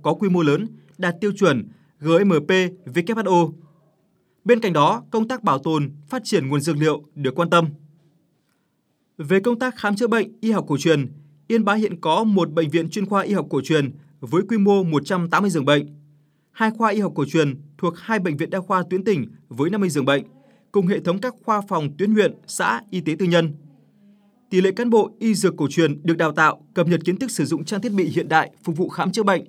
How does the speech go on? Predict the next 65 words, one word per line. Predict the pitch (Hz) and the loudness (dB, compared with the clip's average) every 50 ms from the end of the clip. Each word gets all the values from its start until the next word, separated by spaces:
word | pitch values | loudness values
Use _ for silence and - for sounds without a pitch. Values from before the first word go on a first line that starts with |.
| _ _ _ | _ _ _
đạt | 160 156 151 143 - | -4 -2 -2 -2 -2
sáu | - 160 156 | -6 -6 -4
mươi | 190 | -4
hai | 202 175 | -4 -4
phẩy | 143 123 | -4 -6
chín | - - 160 | -8 -8 -6
phần | 156 147 120 | -6 -4 0
trăm. | 156 151 151 147 147 - - - - _ _ _ - - - - - _ - | 2 2 2 2 -2 -6 -14 -20 -20 _ _ _ -20 -20 -20 -20 -20 _ -2
Tỷ | 180 | 0
lệ | 175 185 | 0 2
bác | 190 202 233 214 | 0 0 0 -2
sĩ | 220 - 240 226 | -2 -4 -4 -4
y | 220 233 | -2 -2
học | 220 202 165 - | -2 -2 -2 -2
cổ | - 151 135 | -2 -2 -2
truyền | 135 - 170 165 151 139 143 147 | 0 0 2 2 2 0 -4 -6
được | 160 170 | -6 -4
đào | 151 165 156 147 | -2 -2 -4 -2
tạo | 156 180 123 156 | -2 -2 -2 0
liên | 202 214 208 202 | 2 0 2 2
tục, | 202 156 - - - - _ - | 2 0 -2 -4 -10 -20 _ -6
đào | 175 170 | -4 -4
tạo | 165 180 160 156 | -2 -2 -2 -2
chuyên | 170 - 220 196 | -2 -2 -2 -2
sâu | 202 - 214 202 196 | -2 -2 0 0 0
sau | 190 - - 220 180 | -2 -2 -4 -4 -2
đại | 156 156 | 0 0
học | 156 147 147 - - - | 0 0 -2 -4 -10 -12
các | - 220 | -10 -8
chuyên | - - 214 196 196 | -4 -2 -2 -2 0
khoa | - 208 196 190 185 185 - - _ _ _ | 2 2 2 2 2 -2 -6 -16 _ _ _
về | 156 131 160 165 | -6 -2 -2 -2
y | - - 220 | 0 0 0
học | 220 196 147 - | 0 0 0 -2
hiện | 170 160 | -2 2
đại | 151 151 156 147 - - _ _ _ _ - | 4 6 6 6 2 -4 _ _ _ _ -4
đạt | 180 180 185 185 | -2 -2 -2 0
tỷ | 165 | 0
lệ | 143 151 160 - - | 2 2 2 2 2
bốn | 156 175 | 2 2
mươi | 196 214 | 2 2
lăm | 208 196 | 0 0
phẩy | 175 143 | -2 -4
sáu | 135 165 175 | -4 -4 -4
phần | 165 165 123 | -4 -4 2
trăm. | 160 170 175 170 156 - - - - _ _ _ - _ _ _ _ _ - _ _ _ - _ _ | 4 4 4 4 0 -4 -12 -20 -20 _ _ _ -20 _ _ _ _ _ -20 _ _ _ -20 _ _
Trong | - 233 233 226 | -4 -2 0 2
năm | 233 226 | 2 2
hai | 226 226 220 | 4 4 4
nghìn | 202 190 165 180 | 4 2 0 0
không | - 185 185 | -2 -2 -2
trăm | 196 196 | -2 -2
hai | 202 202 202 | 0 2 4
mươi | |
mốt, | 226 262 277 269 - _ | 4 4 2 0 -2 _
toàn | - 196 180 | -4 -2 -2
tỉnh | 175 185 156 147 | 0 0 -2 0
có | - 175 | -2 -4
trên | - - - 226 220 220 | -4 -2 0 0 2 2
năm | 226 226 214 | 2 0 0
trăm | 208 233 226 214 208 202 | 0 0 -2 -2 -2 0
tám | 196 165 185 | 0 0 0
mươi | 214 | 2
ba | 214 214 208 208 | 2 2 2 2
nghìn | 190 170 170 165 143 | 2 0 0 -2 -2